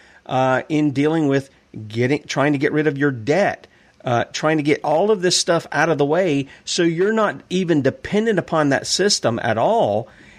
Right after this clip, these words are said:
and get away from it. Uh, as much as we can't, see, we become so interdependent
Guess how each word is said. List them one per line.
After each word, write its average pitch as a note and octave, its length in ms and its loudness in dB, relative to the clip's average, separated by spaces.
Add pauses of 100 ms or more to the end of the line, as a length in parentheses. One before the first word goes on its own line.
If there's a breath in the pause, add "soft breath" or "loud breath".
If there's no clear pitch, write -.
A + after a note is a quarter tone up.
(120)
and E3+ 200 0
get G3 160 0
away F3+ 320 2
from C#3 320 -2
it. - 180 -16 (400 soft breath)
Uh, C#3 360 2
as C3+ 340 -2
much F#3+ 260 0
as G#3+ 160 0
we G3 200 0
can't, G#3+ 360 -2
see, G#3+ 200 0
we A#3 180 2
become G#3+ 420 0
so A3 340 0
interdependent G3+ 840 0